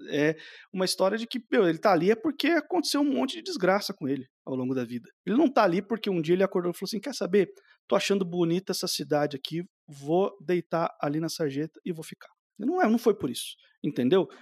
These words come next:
Aconteceu alguma catástrofe na vida dessa pessoa pra ele tá ali se sujeitando a frio, calor, privação de sono, não pode tomar banho, não tem, não tem grana pra comer uma comida legal, depende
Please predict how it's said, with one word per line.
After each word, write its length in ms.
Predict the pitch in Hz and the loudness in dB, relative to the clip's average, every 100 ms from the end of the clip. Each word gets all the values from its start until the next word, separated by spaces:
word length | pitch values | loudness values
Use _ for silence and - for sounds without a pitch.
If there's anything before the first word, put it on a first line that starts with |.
| - - | -10 -6
Aconteceu 800 | - 285 277 240 - 165 208 - | 0 0 2 0 2 2 2 2
alguma 400 | 220 156 196 262 | 0 0 -2 -2
catástrofe 640 | 285 - 185 185 - 233 | -6 -4 -2 -2 -4 -4
na 100 | 226 | -2
vida 140 | 180 180 | -2 -4
dessa 220 | 196 220 | -6 -6
pessoa 360 | - 214 170 | -4 -4 -4
pra 140 | 175 202 | -4 -4
ele 100 | 214 | -4
tá 200 | - 170 | -2 -2
ali 160 | 170 | -2
se 120 | 170 - | -4 -8
sujeitando 520 | 185 175 160 170 165 - _ - | -8 -8 -6 -8 -10 -12 _ -2
a 120 | 151 | -2
frio, 420 | - 170 226 226 | 0 2 2 0
calor, 540 | - 165 147 180 196 196 - | 0 0 4 4 4 0 -4
privação 440 | 180 180 175 - | -2 0 0 0
de 120 | 165 156 | -2 -2
sono, 480 | - 196 196 196 | 0 2 2 0
não 260 | 196 180 185 | -2 -2 -2
pode 260 | 190 175 - | 0 0 0
tomar 260 | 175 165 | -2 -2
banho, 440 | 156 170 190 190 190 - _ | 0 2 2 0 -4 -10 _
não 200 | 175 180 | -4 -2
tem, 280 | 165 165 165 - | 0 0 0 -2
não 100 | 175 | -2
tem 200 | 170 151 | 0 0
grana 260 | 156 175 | 0 0
pra 100 | 175 | -2
comer 280 | 170 170 160 | -4 -2 -2
uma 100 | 160 | -2
comida 300 | 156 156 147 | -4 -2 0
legal, 500 | 143 139 180 190 170 | 0 2 4 4 2
depende 500 | 156 165 - 175 165 | -4 -4 -2 -4 -4